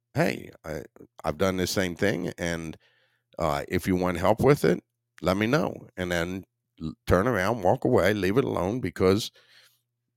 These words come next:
you let your the actions that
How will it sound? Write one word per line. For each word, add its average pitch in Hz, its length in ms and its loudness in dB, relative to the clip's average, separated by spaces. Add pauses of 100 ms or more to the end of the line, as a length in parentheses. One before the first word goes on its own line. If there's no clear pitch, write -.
(100)
you 120 220 8
let 110 240 4 (100)
your 92 380 4 (500)
the 80 180 0 (100)
actions 90 760 -2 (400)
that 82 320 0